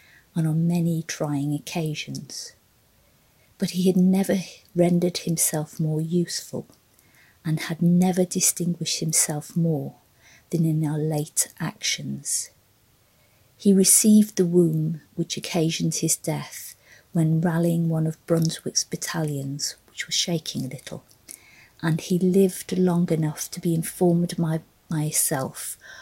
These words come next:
of the glorious results of our actions, to which his, he had so much contributed by his active and zealous assistance. I cannot express to you the regret and sorrow with which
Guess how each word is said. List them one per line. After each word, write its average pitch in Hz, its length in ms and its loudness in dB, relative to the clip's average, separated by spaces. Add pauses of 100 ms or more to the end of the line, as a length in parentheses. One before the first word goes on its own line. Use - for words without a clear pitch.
(160)
of 160 200 -2
the 180 80 -2
glorious 180 800 6
results 165 520 0
of 143 100 -6
our 143 140 -6
actions, - 760 -8 (560)
to 175 240 -6
which - 300 2
his, 160 160 -4
he - 320 -2
had - 340 -6
so 160 420 2
much 170 300 -2
contributed - 1000 -2
by 143 160 -2
his 151 360 -2
active - 600 -8
and 151 160 -4
zealous - 580 -4
assistance. - 840 -2 (1500)
I 180 240 0
cannot - 720 0
express - 600 -4
to 165 100 -4
you 156 180 -2
the 143 140 -8
regret 156 760 -4
and 165 140 -2
sorrow 147 560 0
with 151 260 -6
which - 380 -4